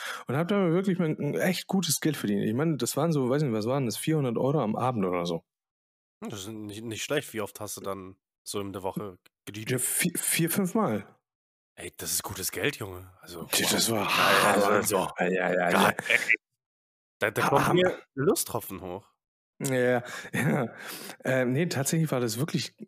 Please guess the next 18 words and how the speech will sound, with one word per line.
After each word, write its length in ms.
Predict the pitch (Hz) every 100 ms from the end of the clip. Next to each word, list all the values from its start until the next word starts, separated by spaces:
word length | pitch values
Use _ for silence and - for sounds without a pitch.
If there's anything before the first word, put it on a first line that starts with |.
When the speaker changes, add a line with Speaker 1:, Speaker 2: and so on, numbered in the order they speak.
| _ -
Speaker 1:
hammergeile 640 | - - 175 113 92 95 98
Kohle. 340 | - 101 104
Also 180 | 107 123
ich 100 | 120
hab, 140 | 135
äh, 320 | 107 120 117
also 280 | 101 117 123
es 200 | 104 110
gab 200 | 135 127
auch 200 | 123 107
Gigs, 280 | 147 147 -
wo, 340 | 117 113 110
da 200 | 110 110
hast 180 | 110 -
du 60 | 113
nur 100 | 104
zweihundertfünfzig 680 | - 104 104 - 175 185 165
verdient. 320 | 147 151